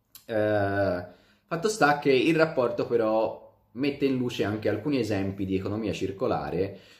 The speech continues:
e alcuni passi importanti che alcune nazioni stanno compiendo nel mondo verso l'economia circolare, ovvero un concetto economico in cui fondamentalmente va scomparendo il concetto stesso di rifiuti, che è un concetto che è stato inventato dall'essere umano e che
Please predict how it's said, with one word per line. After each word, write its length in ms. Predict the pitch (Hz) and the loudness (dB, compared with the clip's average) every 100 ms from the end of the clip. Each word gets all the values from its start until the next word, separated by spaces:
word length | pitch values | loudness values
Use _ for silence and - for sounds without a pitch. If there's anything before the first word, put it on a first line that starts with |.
| _ | _
e 100 | 123 | -4
alcuni 320 | 123 131 127 | -2 -2 0
passi 320 | 127 - - | 2 2 0
importanti 580 | 104 98 110 110 95 87 | -4 -4 -2 -2 -2 -6
che 120 | - | -4
alcune 320 | 92 95 156 | -6 -2 -4
nazioni 420 | 101 107 - 123 101 | -2 -4 -4 -4 -2
stanno 220 | 95 87 | -4 -6
compiendo 340 | 101 110 92 | -4 -4 -4
nel 160 | 107 120 | -2 -2
mondo 340 | 90 85 107 | -2 -2 -2
verso 280 | 104 87 - | 0 -2 -2
l'economia 400 | 82 87 82 82 | -4 -4 -4 -4
circolare, 540 | 80 - - 78 - | -4 -8 -6 -8 -4
ovvero 200 | 143 123 | 0 0
un 80 | 92 | 0
concetto 400 | 101 127 131 - | -4 -2 -2 -2
economico 480 | 110 151 85 104 - | -2 -2 -2 -2 -2
in 140 | 131 | -4
cui 420 | 107 107 104 104 104 - - | -2 -2 0 -2 -8 -20 -20
fondamentalmente 1600 | - 139 123 107 107 117 104 92 92 - 95 98 95 - _ _ _ | -8 -6 -4 -4 -2 -2 0 -2 -4 0 2 4 0 -6 _ _ _
va 240 | 110 139 | -4 -2
scomparendo 720 | 135 - 117 113 117 95 92 | -2 -2 -6 -2 -2 -2 -2
il 100 | 90 | -4
concetto 440 | 87 92 90 85 90 | -6 -6 -6 -6 -8
stesso 340 | - 80 - | -6 -8 -6
di 140 | 80 76 | -8 -8
rifiuti, 420 | 71 65 67 95 | -10 -12 -14 -10
che 80 | 104 | -8
è 40 | |
un 80 | - | -6
concetto 560 | 92 87 71 - - | -8 -8 -10 -10 -12
che 120 | - 71 | -12 -12
è 40 | |
stato 200 | - 80 | -12 -12
inventato 360 | 71 71 80 76 | -10 -8 -6 -6
dall'essere 340 | - - 135 | -8 -6 -4
umano 240 | 90 73 | -4 -6
e 60 | 90 | -6
che 300 | - 78 - | -6 -8 -8